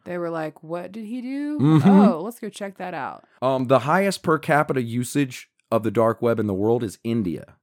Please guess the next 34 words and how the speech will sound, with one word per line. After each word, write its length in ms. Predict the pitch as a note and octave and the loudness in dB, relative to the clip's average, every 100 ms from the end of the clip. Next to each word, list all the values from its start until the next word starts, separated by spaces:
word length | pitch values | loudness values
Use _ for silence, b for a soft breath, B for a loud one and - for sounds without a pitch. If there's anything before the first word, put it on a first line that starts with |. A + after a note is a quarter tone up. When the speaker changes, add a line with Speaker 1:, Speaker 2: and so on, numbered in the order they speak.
| _ | _
Speaker 2:
Um, 240 | F#2 F2 E2 | -4 -2 -2
I 140 | F#2 | -2
imagine 420 | F#2+ G2+ G2 G2 | 0 0 -2 -4
from 160 | F2 F#2+ | -4 -4
all 140 | F2 | -4
the 80 | D#2 | -6
scammers. 500 | - F2 E2+ F#2+ G#2 - B B B B - | -10 -10 -8 -8 -10 -16 B B B B -10
Speaker 1:
Yeah, 560 | G3+ G3 G3 G3 G3 | -4 -2 0 0 0
and, 160 | F#3 F3+ | 0 -2
like, 220 | E3+ E3 _ _ _ | -6 -8 _ _ _
drugs 800 | - E3 D3+ D3+ D3+ D#3 D3+ - | -10 -4 -4 -4 -6 -12 -14 -6
and 240 | G2 F#2 G2+ | -2 -2 -4
Speaker 2:
Mm-hmm. 160 | G#2 G#2+ _ - - | -8 -12 _ -20 -14
Speaker 1:
underground 760 | E3 D#3+ D#3 D3 D3+ D3 D3+ | -10 -8 -10 -10 -8 -8 -10
market 500 | D3 C#3+ C#3+ D3+ - | -10 -12 -12 -14 -14
selling. 540 | - D3 C#3 C#3+ C#3 C#3 | -14 -10 -8 -8 -8 -10
Speaker 2:
Mm-hmm. 120 | C#3 - _ _ | -10 -14 _ _
Speaker 1:
Huh. 200 | B3 A#3+ - _ | -10 -10 -12 _
Speaker 2:
Only 280 | C3 E3 G#3+ | -2 -2 -2
about 300 | G3 F3+ B2+ | 0 0 2
one 240 | B2 E3+ | 4 4
percent 500 | F#3 E3 - D#3 D#3 | 2 -2 -4 -2 -2
of 100 | A#2+ - | -2 2
all 320 | A#2+ C#3 C3 | 4 6 4
listings 500 | B2 B2+ D#3 D3 C#3 | 2 0 -4 -4 -4
on 100 | B2 | -4
the 80 | G#2+ | -2
dark 340 | G#2+ A#2+ - | 0 0 0
web 240 | B2+ B2+ A2 | 0 2 0
are 60 | |
for 140 | F#2 F#2+ | -4 -4
firearms. 800 | F#2 D#2+ C#2 B1 C2+ C#2 - _ _ - | -4 -4 -4 -8 -12 -16 -20 _ _ -10
Speaker 1:
Hmm. 60 | C#4 | -2
Speaker 2:
So, 360 | G#2 G2+ F#2+ | 0 0 -2